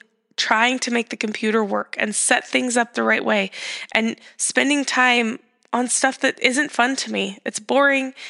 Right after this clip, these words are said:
and I don't love it. It's stressful and it's so much harder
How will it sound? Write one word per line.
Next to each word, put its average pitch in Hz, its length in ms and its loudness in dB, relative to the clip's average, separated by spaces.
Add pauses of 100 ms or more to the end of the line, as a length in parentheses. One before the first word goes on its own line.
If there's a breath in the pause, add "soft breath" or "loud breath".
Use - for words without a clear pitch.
(140 loud breath)
and 220 100 -2
I 240 60 4
don't 254 200 2
love 262 180 2
it. - 180 -2 (680 loud breath)
It's - 180 0
stressful 269 840 0 (220 loud breath)
and 226 140 0
it's 214 120 -4
so - 240 2
much 277 260 0
harder 247 340 2